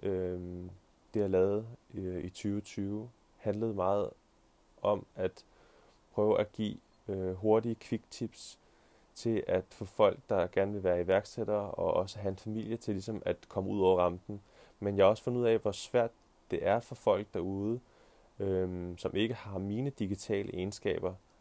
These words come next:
til at, øhm, til at tage det her spring her. Og jeg har også fundet ud af, at det ikke er quick tips og, øh, marketing og alt det, som faktisk er problemet derude.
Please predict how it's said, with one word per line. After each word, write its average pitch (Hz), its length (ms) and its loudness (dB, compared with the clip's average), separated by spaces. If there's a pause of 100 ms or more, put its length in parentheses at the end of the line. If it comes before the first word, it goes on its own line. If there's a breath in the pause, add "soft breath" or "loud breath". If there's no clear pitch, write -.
(520 soft breath)
til 107 280 -2
at, 85 360 -2
øhm, 87 540 -4 (280)
til - 140 -2
at 90 140 -2
tage 113 200 2
det 101 140 -6
her 98 80 -4
spring - 360 -6 (100)
her. 98 80 -14 (1800 soft breath)
Og 104 80 0
jeg 104 60 8
har 107 60 10
også 117 160 2
fundet 113 180 -6
ud 117 140 -4
af, 107 260 -2 (360)
at - 440 -8 (120)
det 120 80 2
ikke 107 180 2
er 120 160 -10
quick 120 200 -4
tips - 520 -8 (180)
og, 92 420 6
øh, 90 180 -2
marketing 95 720 0 (120)
og 90 380 0 (200)
alt 107 220 -2
det, 104 140 -4
som 104 200 -10
faktisk - 720 -8 (960)
er 107 60 4
problemet 117 480 -4
derude. 92 320 0